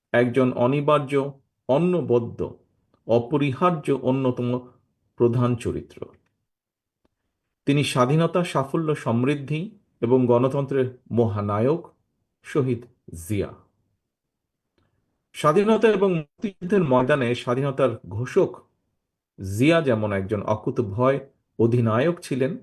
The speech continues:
স্বাধীন বাংলাদেশে গণতন্ত্র প্রতিষ্ঠা এবং স্বনির্ভর বাংলাদেশ প্রতিষ্ঠায় সফলভাবে নেতৃত্ব দিয়েছেন শহীদ জিয়া।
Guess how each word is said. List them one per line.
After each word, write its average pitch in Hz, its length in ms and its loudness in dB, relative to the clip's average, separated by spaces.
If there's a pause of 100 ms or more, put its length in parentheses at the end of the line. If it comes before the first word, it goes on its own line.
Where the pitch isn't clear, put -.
(1400)
স্বাধীন 165 440 6
বাংলাদেশে 175 520 2
গণতন্ত্র 165 540 2
প্রতিষ্ঠা 165 520 -6 (200)
এবং 135 280 4 (540)
স্বনির্ভর 175 720 2
বাংলাদেশ 123 560 2 (520)
প্রতিষ্ঠায় - 580 -10 (640)
সফলভাবে 160 720 2
নেতৃত্ব 131 460 -2
দিয়েছেন 104 440 -4 (380)
শহীদ 107 380 0
জিয়া। 76 300 -8